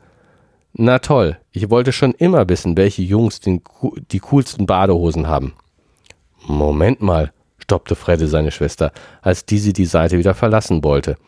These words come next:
„Ich glaube, damit kommen wir weiter.“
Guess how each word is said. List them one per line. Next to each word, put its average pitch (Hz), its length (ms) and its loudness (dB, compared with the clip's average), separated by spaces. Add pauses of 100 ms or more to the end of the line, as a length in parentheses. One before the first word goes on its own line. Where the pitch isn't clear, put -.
(880)
„Ich 92 220 -2
glaube, 85 400 0
damit 104 320 0
kommen 143 200 0
wir 143 120 4
weiter.“ 147 380 0